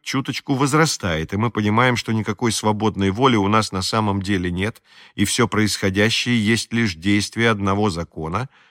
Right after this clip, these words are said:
наслаивающиеся на действие другого. Мы видим, что всё естественным и законным образом течёт через нас, в том числе и наши так называемые выборы. Мы говорим:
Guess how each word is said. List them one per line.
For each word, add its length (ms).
наслаивающиеся 1200
на 160
действие 560
другого. 520
Мы 200
видим, 320
что 260
всё 260
естественным 960
и 220
законным 840
образом 480
течёт 500
через 440
нас, 400
в 60
том 160
числе 420
и 220
наши 320
так 200
называемые 720
выборы. 640
Мы 100
говорим: 440